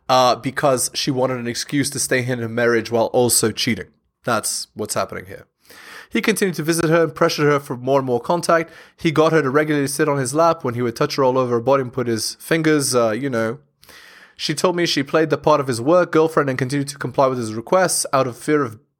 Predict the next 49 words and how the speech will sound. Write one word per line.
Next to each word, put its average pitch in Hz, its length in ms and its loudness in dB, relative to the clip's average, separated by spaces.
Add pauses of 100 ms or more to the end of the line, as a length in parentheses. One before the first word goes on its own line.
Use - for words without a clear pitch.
(400)
okay, - 400 -8 (200)
all - 200 -14
right. - 180 -14 (1300)
According 196 360 2
to 175 120 2
her, 180 200 6
she 151 200 -2
never 170 240 4
touched 165 280 -2
him 160 200 0 (100)
aside 147 300 2
from 135 100 -8
hugging 151 400 0
and 113 140 -8
kissing, 170 340 0
which 139 120 -6
she - 140 -6
claims 131 300 -4
are 123 100 2
always 131 240 2
just 117 260 -4
smooches, 147 540 0 (320)
and 123 120 -4
he 143 160 2
initiated 131 440 0
everything. 107 380 0 (300)
Uh, 98 180 -2
it - 80 -6
doesn't 147 220 0
matter. 131 240 2
You 104 180 0
agreed 113 460 -4
to, 117 260 -6
with 117 300 -4
it 113 80 -2
and 104 140 -12
went 101 160 -8
with 92 140 -10
it. - 120 -14 (520)
This 165 120 -4
lasted 165 300 2
for 143 120 -2
about 123 220 0
ten 220 220 0
months 190 220 0
before 151 280 -2
she 143 140 -6
found 147 260 0
out 143 220 2